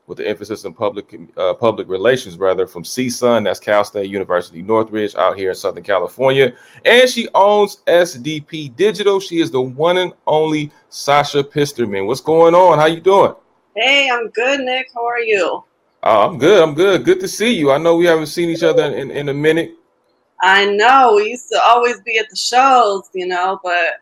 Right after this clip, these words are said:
Speaker 2: after covid hit, it was, it was a wrap for all that.
Speaker 1: I feel like life hit the reset button once covid hit. It was like, okay.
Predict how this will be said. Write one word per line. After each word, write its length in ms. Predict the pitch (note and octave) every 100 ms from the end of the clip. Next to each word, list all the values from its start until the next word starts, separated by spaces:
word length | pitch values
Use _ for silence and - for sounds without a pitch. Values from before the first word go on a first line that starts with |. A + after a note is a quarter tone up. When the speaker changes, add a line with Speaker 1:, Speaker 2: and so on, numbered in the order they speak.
| F3+
Speaker 2:
after 240 | F#3+ F#3+
covid 460 | - G3 G3+ G#3 G#3+
hit, 440 | A3 A3 A3 G#3+
it 140 | F3 E3
was, 540 | E3+ E3+ E3+ - - -
it 40 |
was 120 | F#3 F#3
a 80 |
wrap 320 | F3+ F#3+ F3 -
for 100 | E3
all 160 | - E2
that. 220 | F#2 - _ _ _ _ _ _ -
Speaker 1:
I 80 | G2
feel 180 | - A#2+
like 280 | A2+ G#2+
life 320 | F2+ A2+ A#2+ A#2+
hit 160 | A#2
the 80 | G#2+
reset 500 | G2+ A#2 A2+ G2+ F2
button 320 | G2 F2+ F#2+
once 200 | G2 G2
covid 400 | - G2 E2 E2+
hit. 180 | F2+ E2+
It 60 | F2
was 180 | F2+
like, 200 | F#2 F2
okay. 440 | F2 F#2+ F2+ E2+